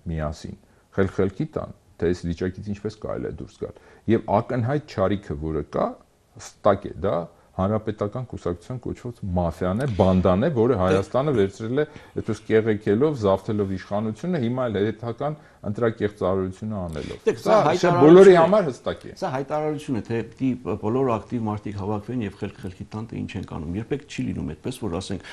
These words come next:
Speaker 2: բոլոր ակտիվ մարդիկ հավաքվեցին
Speaker 1: Ես ասում եմ,
Speaker 2: միտեղ։
Speaker 1: բոլոր մտահոգ մարդիկ,
Speaker 2: Բոլոր մտահոգ մարդիկ
Speaker 1: այո, պիտի,
Speaker 2: հավաքվեցին այդտեղ
Speaker 1: պիտի
Speaker 2: և
Speaker 1: մասնակցություն
Speaker 2: որոշում
Speaker 1: ունենան, իհարկե
Speaker 2: Միգուցե
Speaker 1: պիտի
Speaker 2: այդ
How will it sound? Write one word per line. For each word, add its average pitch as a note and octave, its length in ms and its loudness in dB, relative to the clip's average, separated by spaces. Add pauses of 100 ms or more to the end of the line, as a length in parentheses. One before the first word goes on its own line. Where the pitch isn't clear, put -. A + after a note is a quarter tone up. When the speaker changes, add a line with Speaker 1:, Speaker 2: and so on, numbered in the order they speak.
(140)
Speaker 2:
բոլոր A#2 280 4
ակտիվ G#2 320 -4
մարդիկ G2 320 -8
հավաքվեցին F#2 400 -2
Speaker 1:
Ես G#2 80 0
ասում G#2 80 4
եմ, G2+ 140 0
Speaker 2:
միտեղ։ G#2+ 100 4
Speaker 1:
բոլոր A#2 300 6
մտահոգ G#2+ 500 -2
մարդիկ, F#2 480 -4
Speaker 2:
Բոլոր C#3 320 2
մտահոգ B2 400 -2
մարդիկ A2+ 200 6
Speaker 1:
այո, F#2+ 120 8
պիտի, F#2+ 80 0
Speaker 2:
հավաքվեցին A#2+ 560 4
այդտեղ A2+ 140 0
Speaker 1:
պիտի D3+ 180 2
Speaker 2:
և C3+ 80 2
Speaker 1:
մասնակցություն A#2+ 340 4
Speaker 2:
որոշում A2+ 300 0
Speaker 1:
ունենան, D#2 400 -4
իհարկե A2 160 2
Speaker 2:
Միգուցե F3 240 2
Speaker 1:
պիտի F#3+ 80 8
Speaker 2:
այդ E3+ 160 8